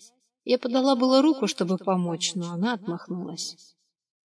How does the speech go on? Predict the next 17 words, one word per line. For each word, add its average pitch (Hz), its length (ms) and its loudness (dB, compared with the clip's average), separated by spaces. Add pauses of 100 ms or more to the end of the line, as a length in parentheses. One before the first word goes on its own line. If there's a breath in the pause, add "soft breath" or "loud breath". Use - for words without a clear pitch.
(360)
«Чужая 262 560 0
забота 226 560 2
волю 190 380 2
крадёт, 175 500 -2
деточка. 190 720 -6 (340)
В 208 140 -4
этой 226 260 4
жизни, 214 400 4
если 202 360 4
на 190 140 2
кого 190 340 2
и 190 60 2
рассчитывать, 185 960 -2
то 175 120 -4
только 214 500 -4
на 170 120 -2
себя. 175 500 -6